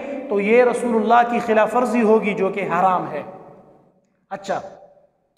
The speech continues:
दूसरी आयत जिसमें ये मजमून बिल्कुल वाज़ेह है वो ये है,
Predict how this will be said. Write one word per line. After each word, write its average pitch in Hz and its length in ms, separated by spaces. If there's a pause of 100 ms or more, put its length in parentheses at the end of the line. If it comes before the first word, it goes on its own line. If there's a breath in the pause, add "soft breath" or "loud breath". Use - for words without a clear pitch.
(400)
दूसरी 339 400
आयत 226 360 (340)
जिसमें 302 1080
ये 262 320
मजमून 311 640
बिल्कुल 320 640
वाज़ेह 233 360
है 151 180 (180)
वो 240 160
ये 208 200
है, 156 340